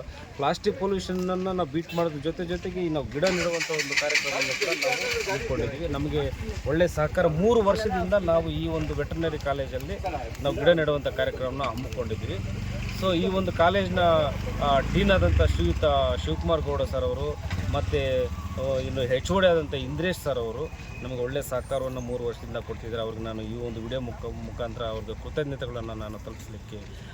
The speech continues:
ಇಷ್ಟಪಡ್ತೀನಿ. ಪ್ರತಿಯೊಬ್ಬರೂ ಕೂಡ ಒಂದು ಕಮಿಟ್ಮೆಂಟನ್ನು ತಗೋಬೇಕು. ಇವತ್ತು ಏನಾಗ್ತಿದೆ ಅಂತಾರೆ ಅಂದರೆ, ಎಲ್ಲ ಕಡೆ ಎ-, ಆ, ಏನು, ಆ, ಮಳೆ ಯಾವ ರೀತಿ ಆಗ್ತಿದೆ ಅಂದರೆ, ಸೀಸನಲ್ ಮಳೆ ಆಗ್ತಿಲ್ಲ.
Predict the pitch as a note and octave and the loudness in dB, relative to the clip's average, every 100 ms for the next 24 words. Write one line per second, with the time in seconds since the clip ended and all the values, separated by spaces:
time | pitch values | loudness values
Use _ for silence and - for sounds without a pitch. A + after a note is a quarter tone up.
0 | - - - A2 A2 - A2 C3 - - | -12 -10 -6 -6 -6 -10 -8 -10 -10 -14
1 | - - C#3 - F#3 E3 F#3 D#3+ D#3+ F3 | -14 -6 -6 -2 -2 0 -2 0 2 6
2 | E3+ D3+ - - D3+ C3+ D3 C#3 C3+ C3 | 6 4 -2 -12 -10 -6 -4 -2 0 0
3 | A#2 - F3 G#3 G3+ G#3+ G3 F#3 E3+ C#3+ | -2 2 4 4 4 2 4 2 2 0
4 | B2 G#2+ G#2+ - A2 C3+ D3+ D3+ F3+ E3+ | -2 -2 -6 -8 -10 -6 -2 0 0 -2
5 | E3+ D#3+ D#3+ D3 D#3 D#3+ D#3+ F3+ E3 D3+ | -4 -2 -2 0 -2 -2 -4 -4 -2 -2
6 | A#2 B2+ F3 F#3 E3 E3+ F3 E3 C#3+ C3 | -4 -4 0 2 2 2 2 2 0 -4
7 | C3 - - - C3+ C3+ C3 D#3 D3+ - | -6 -10 -16 -6 0 0 0 -2 -4 -8
8 | - - - B2+ B2 A#2+ A#2 A2+ G#2+ A2+ | -16 -16 -10 -4 -2 0 -2 -2 -4 0
9 | C#3 F#3 G#3 F3 F#3+ F#3 F#3 E3+ - D#3 | 4 6 8 6 6 2 2 2 2 -4
10 | E3 E3+ - A3 G#3+ G#3+ G3 E3 D#3+ C3+ | -4 -4 -4 -2 2 4 6 6 6 6
11 | B2+ - A#2 | 2 -4 -6